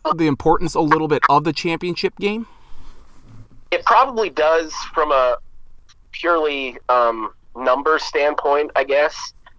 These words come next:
Speaker 2: I don't know if that's the way to put it, but I don't think, if what you're asking, I don't think it's gonna take away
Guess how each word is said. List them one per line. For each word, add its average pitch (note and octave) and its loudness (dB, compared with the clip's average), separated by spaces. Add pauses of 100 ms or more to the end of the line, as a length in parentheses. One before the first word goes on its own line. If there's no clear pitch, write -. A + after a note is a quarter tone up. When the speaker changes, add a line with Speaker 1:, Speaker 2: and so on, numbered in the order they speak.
(460)
Speaker 2:
I - 0
don't G#2 0
know B2 2
if A#2 -4
that's A#2+ 0
the A#2 -4
way B2 4
to A#2+ 0
put B2 0
it, B2+ 0
but A#2 2 (480)
I D3+ 4
don't A3+ 2
think, F3+ -2 (120)
if - -2
what D3+ 0
you're C#3 4
asking, C#3+ 4
I A#2+ 4
don't F3 0
think E3 0
it's D3 -6
gonna C3+ 0
take C#3+ -2
away B2+ 2